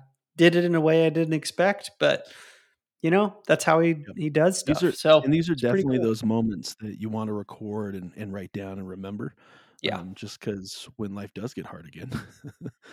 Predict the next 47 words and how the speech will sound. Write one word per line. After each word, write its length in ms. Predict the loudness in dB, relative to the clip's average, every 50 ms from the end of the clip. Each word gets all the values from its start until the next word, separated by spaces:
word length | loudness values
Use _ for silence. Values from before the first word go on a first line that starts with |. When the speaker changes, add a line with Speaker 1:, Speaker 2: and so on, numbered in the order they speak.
| -20 -20 -20 -18 -14 -12
Speaker 2:
uh, 120 | -12 -10 -10 -8
it's 160 | -8 -8 -8
Speaker 1:
Mm-hmm. 0 |
Speaker 2:
always 260 | -8 -8 -8 -10 -10
good 240 | -12 -14 -14 -16 -14
for 140 | -10 -10 -10
us 200 | -10 -10 -12 -12
to, 200 | -12 -12 -12 -12 -12 -10
to 120 | -10 -10
go 160 | -10 -10 -14
back 320 | -14 -14 -14 -16 -16 -14 -14
and 120 | -14 -14
be 160 | -14 -14 -14
reminded 520 | -12 -12 -12 -10 -10 -8 -8 -8 -8 -10 -12
of 80 | -12
how 120 | -12 -12 -12
God 260 | -12 -16 -16 -18 -16
has 300 | -14 -10 -8 -8 -6 -6
been 160 | -8 -10 -10
faithful, 480 | -10 -12 -12 -12 -12 _ -14 -14 -14 -14 -16 -20 -20 -20 -20 -20 -20 -18 -14 -10
um, 140 | -8 -6 -6
and 120 | -6 -6 -6
is 220 | -6 -6 -6 -6
faithful 400 | -8 -12 -12 -12 -14 -14 -16 -16
constantly 580 | -14 -12 -10 -10 -10 -10 -10 -12 -14 -12 -14 -12
to 180 | -10 -10 -10 -8
us, 240 | -10 -12 -14 -16 -20 _ _ _ _ _ _ _ _ -14
um, 220 | -12 -10 -8 -8
not 180 | -8 -8 -8 -6
just 200 | -8 -8 -6 -6
in 80 | -6 -6
the 60 | -6
spiritual 480 | -10 -10 -8 -6 -6 -6 -6 -10 -12
realm, 220 | -12 -12 -14 -14 -14
but 100 | -14 -16
in 80 | -16 -16
the 80 | -18
physical 400 | -18 -16 -16 -16 -16 -16 -16 -14
realm 220 | -14 -14 -14 -18 -20
as 100 | -20 -20 -20
well. 180 | -20 -20 -20 -20
So 240 | -20 -20 -18 -20 -20 _ _ _ _ _ _ _ _ _ _ _ _ _ _ -12
Speaker 1:
Yeah. 200 | -12 -10 -10 -12 -16 _ _ _ _ _ _ _ _ -20 -20 -20 -20 -20 -20 -20 -20 -20 -20 -20 _ -18 -16
Speaker 2:
um, 120 | -16 -16 -14
always 240 | -14 -12 -8 -4 -2
Speaker 1:
Well, 80 | 0
Speaker 2:
a 40 | 2